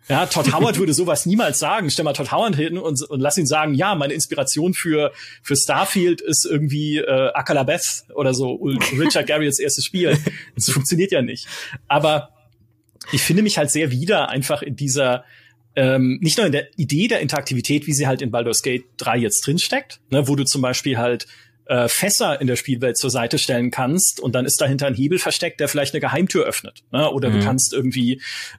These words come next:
Speaker 1: äh, natürlich alles, was du ins Inventar aufnimmst, untersuchen. Und ich habe eine Lampe gefunden, eine Öllampe mit so abgeriebenen Seiten. Es steht extra in der Beschreibung und ich dachte mir, oh, wie cool, eine magische Lampe.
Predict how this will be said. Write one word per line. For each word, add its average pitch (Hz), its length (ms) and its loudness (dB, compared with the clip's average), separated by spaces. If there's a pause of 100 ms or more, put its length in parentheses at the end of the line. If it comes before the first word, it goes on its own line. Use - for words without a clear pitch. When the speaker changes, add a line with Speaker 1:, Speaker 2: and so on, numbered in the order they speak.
Speaker 1:
äh, 127 240 2
natürlich 135 400 0
alles, 175 240 2
was 156 100 0
du - 80 0
ins 147 100 -2
Inventar 135 460 -2
aufnimmst, 151 500 0
untersuchen. 156 760 0 (180)
Und 151 100 0
ich 147 120 0
habe - 100 -4
eine 156 80 0
Lampe 190 460 0
gefunden, 160 460 0
eine 165 80 4
Öllampe 202 840 2 (200)
mit 165 120 0
so - 140 -2
abgeriebenen 208 880 0
Seiten. 156 560 0
Es 123 80 0
steht 175 220 -2
extra - 320 -2
in 196 160 2
der 233 100 2
Beschreibung 175 440 0
und 151 40 2
ich 139 80 0
dachte 156 240 -2
mir, 143 260 -2
oh, 269 460 2
wie 196 160 -2 (140)
cool, 320 320 0
eine 180 180 2
magische 214 500 -2
Lampe. 269 580 0